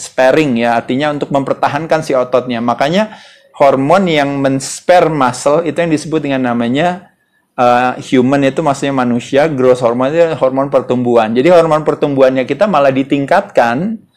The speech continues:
pada saat dimana kita lagi berpuasa. Jadi secara teoretis itu memang yang terjadi seperti itu.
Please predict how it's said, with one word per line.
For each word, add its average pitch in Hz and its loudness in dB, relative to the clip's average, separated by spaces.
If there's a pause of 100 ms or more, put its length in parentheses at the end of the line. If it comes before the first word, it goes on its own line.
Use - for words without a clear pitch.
(240)
pada 135 2
saat 139 0
dimana 139 -2
kita 175 0
lagi 127 2
berpuasa. 120 -6
Jadi 147 0
secara 147 2
teoretis 139 4
itu 247 -6
memang 151 -2
yang 143 -2
terjadi 127 0
seperti 113 -8
itu. 107 -12